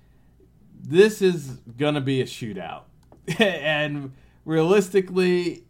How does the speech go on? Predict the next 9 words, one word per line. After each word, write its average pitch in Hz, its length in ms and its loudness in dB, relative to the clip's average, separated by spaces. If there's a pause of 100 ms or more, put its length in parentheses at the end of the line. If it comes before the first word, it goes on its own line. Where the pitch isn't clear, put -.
(200)
you 147 120 -2
know, 123 300 -6 (760)
I 135 160 -4
think 175 480 -2
that 156 160 -8
the 139 60 -10
Steelers 160 440 -2
defense 139 480 -4
still 139 800 -2